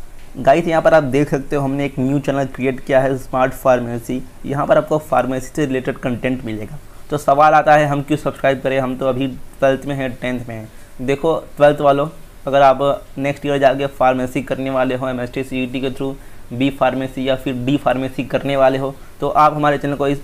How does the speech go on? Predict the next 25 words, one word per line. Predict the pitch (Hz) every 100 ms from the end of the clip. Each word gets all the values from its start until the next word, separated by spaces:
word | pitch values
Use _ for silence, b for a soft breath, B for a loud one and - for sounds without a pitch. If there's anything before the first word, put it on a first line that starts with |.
| -
इस | 160
channel | 139 123 117
को | 147 190 - -
स्मार्ट | - 139 143 143 -
फार्मेसी | 127 123 123 131
by | 127
Brijesh, | 120 117 107 107 - B B B
इसे | 135 151
subscribe | 143 135 - 135 127
कर | -
सकते | 123 110 - 117
हो। | 113
यहाँ | 131
पर | 131
मैं | 143 143
pharmacy | - 131 127 127 131
से | 143
related | 127 127 123
content | 131 123 135 131
जल्द | 127 123
ही | 120
upload | 135 123 123
करने | - 123 123
वाला | 123 123
हूँ। | 120 131